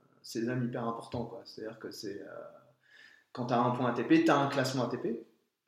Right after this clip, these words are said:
T'as été mille cinq cents ou mille six cents, j'en sais rien. Et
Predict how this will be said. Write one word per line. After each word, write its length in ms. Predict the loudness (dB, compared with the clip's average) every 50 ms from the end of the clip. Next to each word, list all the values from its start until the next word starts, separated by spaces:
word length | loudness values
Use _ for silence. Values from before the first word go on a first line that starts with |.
| -18 -18 -10 -6
T'as 120 | -4 -2
été 300 | -2 -2 -4 -4 -4 -4
mille 420 | -4 0 2 2 2 2 2 0 -2 -4
cinq 220 | -4 -6 -6 -6
cents 220 | -4 -4 -4 -2
ou 60 | -2 -4
mille 180 | -6 -6 -8
six 160 | -8 -10 -10
cents, 220 | -8 -6 -4 -4 -4
j'en 120 | -6 -8 -10
sais 120 | -10 -8
rien. 260 | -6 -6 -6 -6 -8 -12 -16 -20 -20 -18 -18 -20 -20 _ _ _ _ _ _ 0
Et 600 | 2 4 6 6 6 6 6 4 0 -4 -10